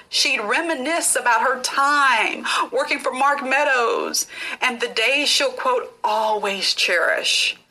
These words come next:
And she says she tried to reach out to Mark Meadows for this story, and he declined. So I had no idea that Alyssa Farah had worked for some of the most notorious right-wing figures of the last decade.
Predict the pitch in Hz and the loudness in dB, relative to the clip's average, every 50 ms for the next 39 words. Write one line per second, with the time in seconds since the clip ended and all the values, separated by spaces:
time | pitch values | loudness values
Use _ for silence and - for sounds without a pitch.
0 | _ - - - - - - - - 208 202 196 - - 220 202 - 208 202 - | _ -20 -20 -20 -20 -20 -8 -4 -2 -2 0 0 0 0 0 0 0 0 0 0
1 | - 202 - 214 196 190 185 175 170 180 170 175 214 185 160 - - 190 180 170 | 0 0 2 2 2 2 2 0 -2 -2 0 0 2 2 2 0 0 0 0 0
2 | 160 175 226 269 294 220 175 180 180 - - 175 170 175 - - - 180 180 190 | 0 2 0 2 2 2 2 0 0 -2 -2 -2 -2 0 -2 0 0 2 2 2
3 | 202 190 233 208 214 277 285 285 - - - - 175 - - - - - - - | 2 2 0 0 0 -2 -2 -2 -2 -2 -2 -2 0 2 2 0 0 -4 -8 -12
4 | - - - - - - - - 339 294 - - 226 - 302 359 359 381 311 277 | -16 -16 -14 -14 -14 -10 -4 -2 0 0 0 0 2 2 2 2 4 2 2 2
5 | 247 240 233 240 240 254 254 254 247 254 240 240 254 285 262 226 196 185 165 214 | 0 0 0 0 2 2 2 2 2 0 -2 -2 0 0 0 0 2 2 2 2
6 | - - 190 226 - - 247 240 - - 240 226 202 180 - - - 196 175 - | 2 0 0 0 0 0 -2 -4 -2 0 2 2 2 2 2 2 0 0 -2 -2
7 | - 175 208 233 240 240 - - 185 - - 208 202 185 180 190 185 185 180 180 | -2 0 0 0 0 0 -2 -4 -4 0 0 0 0 0 -2 -2 -2 0 -2 -2
8 | - 185 170 170 170 - - - - 254 277 294 311 320 311 302 302 - 226 185 | -2 -2 -4 -4 -4 -6 -6 -4 0 0 2 2 2 2 0 0 -2 -2 -6 -4
9 | 180 196 202 247 277 - 208 208 220 240 233 240 240 233 - - - 247 262 - | -2 2 2 2 2 0 -2 -4 -4 -4 -2 -2 -4 -8 -10 -6 -2 -2 -2 0
10 | 185 180 180 175 - - 175 175 - 180 160 160 160 175 185 185 185 185 180 - | 0 0 0 0 -2 -2 -2 -2 -2 -2 -2 0 2 2 4 4 4 2 0 -4
11 | - - - 165 170 160 - - - 127 - - - - | -8 -10 -4 -2 -2 -2 -2 -2 -2 -2 -2 -4 -6 -8